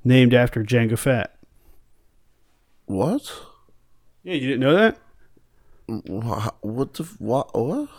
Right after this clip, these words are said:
Speaker 1: Th-, that, that game where you, like, there's, like, three blocks and
Speaker 2: Yes.
Speaker 1: you pull the block out. It's called
Speaker 2: Yeah.
Speaker 1: Jenga. It's named after that character.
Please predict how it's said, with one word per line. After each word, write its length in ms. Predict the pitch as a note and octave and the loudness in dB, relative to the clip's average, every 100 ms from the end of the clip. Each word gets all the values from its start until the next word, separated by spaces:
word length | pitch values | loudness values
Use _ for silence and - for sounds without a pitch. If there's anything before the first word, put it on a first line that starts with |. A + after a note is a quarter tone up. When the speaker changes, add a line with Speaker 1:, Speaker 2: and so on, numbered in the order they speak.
| - | -12
Speaker 1:
Th-, 120 | - | -2
that, 320 | C#3 C#3 A#2+ B2+ | 2 2 2 2
that 260 | C3 A#2 | 2 4
game 280 | B2+ C#3+ D#3+ | 4 4 6
where 100 | C#3 | 6
you, 200 | B2+ A#2+ | 6 4
like, 280 | A2 G#2+ - | 2 -2 -6
there's, 220 | A#2 G#2+ | -6 -4
like, 160 | F#2 F2 | -6 -6
three 380 | - - A#2 A#2 | -14 -6 -4 -2
blocks 520 | A2 A2+ B2 - - | -2 -2 -2 -4 -2
and 100 | G#3+ | 2
Speaker 2:
Yes. 340 | E3 G2 - - - - _ | 2 0 -8 -20 -20 -20 _
Speaker 1:
you 100 | - | -10
pull 240 | A2+ B2+ A#2 | 0 0 0
the 80 | G#2+ | 0
block 360 | A2+ B2+ - | 2 2 4
out. 300 | C3+ B2+ - - - - | 2 2 -2 -10 -20 -12
It's 120 | C#3 | -8
called 200 | - - | -2 0
Speaker 2:
Yeah. 80 | C#3+ | 4
Speaker 1:
Jenga. 440 | A#2 A#2+ C3 C3+ - _ - - - | 4 4 4 2 0 _ -20 -12 -4
It's 200 | C#3+ A2+ | -2 2
named 360 | B2 C#3+ C3 | 6 6 6
after 580 | A#2+ G#2+ - A2 G#2 - - - - - _ - _ _ _ _ _ _ - _ _ | 6 4 2 -4 -4 -8 -18 -20 -20 -20 _ -20 _ _ _ _ _ _ -20 _ _
that 180 | A2 - | -8 -8
character. 540 | - A2+ E2 - - | -6 -6 -6 -12 -16